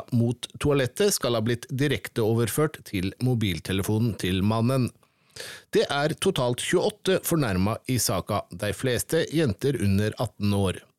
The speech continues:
Bilder og videoer ble oppbevarte på digitale eininger. På disse einingene skal det også ha blitt funnet bilder og filmer av overgrep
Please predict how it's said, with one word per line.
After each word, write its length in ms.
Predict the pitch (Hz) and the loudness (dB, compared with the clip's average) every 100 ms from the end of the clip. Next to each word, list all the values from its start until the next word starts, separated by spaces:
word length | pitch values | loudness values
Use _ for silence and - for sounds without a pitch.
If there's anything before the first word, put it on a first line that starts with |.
| _ _ - - - | _ _ -20 -20 -8
Bilder 380 | 117 113 101 117 | -2 0 2 2
og 60 | 120 | 2
videoer 500 | 110 117 139 165 196 117 | 2 2 4 2 0 -2
ble 220 | 123 135 | 0 0
oppbevarte 560 | 117 - 123 123 - 170 | -2 -2 0 0 -2 -2
på 160 | 120 | 0
digitale 720 | 101 110 147 - 90 92 113 | -2 -2 -2 0 0 0 -2
eininger. 640 | 131 131 98 98 123 131 - - _ _ | -2 0 2 2 0 -2 -4 -12 _ _
På 140 | - 73 | -20 -8
disse 240 | 95 95 98 | -6 -4 -4
einingene 560 | 95 113 101 101 113 170 190 | -2 0 2 2 2 0 0
skal 160 | 170 | 0
det 80 | 165 | 2
også 220 | 143 - | 2 0
ha 60 | 135 | 0
blitt 160 | 160 - | -2 0
funnet 240 | 170 175 | 0 2
bilder 640 | 180 160 131 95 - 135 135 | 2 2 2 0 -2 -2 0
og 60 | |
filmer 400 | - 170 95 92 | 0 2 2 2
av 160 | 110 135 | 0 2
overgrep 720 | 156 113 98 85 110 139 - | 2 2 0 -2 -2 -2 -4